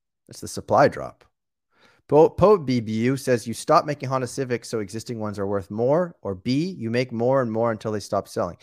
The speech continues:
Yeah, you definitely make more and more until they stop selling, Po B B U. <laughs> Um, <laughs> that's a good point by Jeb.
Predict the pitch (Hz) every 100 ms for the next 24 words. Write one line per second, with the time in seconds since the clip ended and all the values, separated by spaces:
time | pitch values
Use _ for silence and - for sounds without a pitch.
0 | - _ _ - 269 110 113 143 156 165
1 | 139 139 123 131 123 127 120 107 110 110
2 | 113 107 - 156 104 - 92 87 95 80
3 | 87 123 151 _ _ _ _ _ _ _
4 | _ _ _ _ _ _ _ _ _ _
5 | _ _ - 107 151 123 123 127 - 175
6 | - 185 - 214 - 202 165 170 135 135
7 | 127 151 123 92